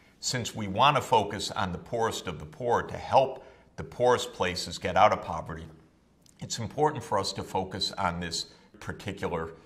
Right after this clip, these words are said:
case. It does not apply to most parts of the world.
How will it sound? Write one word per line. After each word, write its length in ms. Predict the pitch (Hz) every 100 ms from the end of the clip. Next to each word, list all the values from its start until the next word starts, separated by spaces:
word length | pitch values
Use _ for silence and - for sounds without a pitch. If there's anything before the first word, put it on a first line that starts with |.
| - _ _ -
case. 560 | - 90 - - - - _ _
It 140 | 110
does 200 | 98 95
not 180 | 104 101
apply 540 | 95 - 110 104 85 87 - -
to 100 | 92
most 320 | 90 87 -
parts 340 | - 87 -
of 60 | 87
the 80 | 82
world. 400 | 85 87 87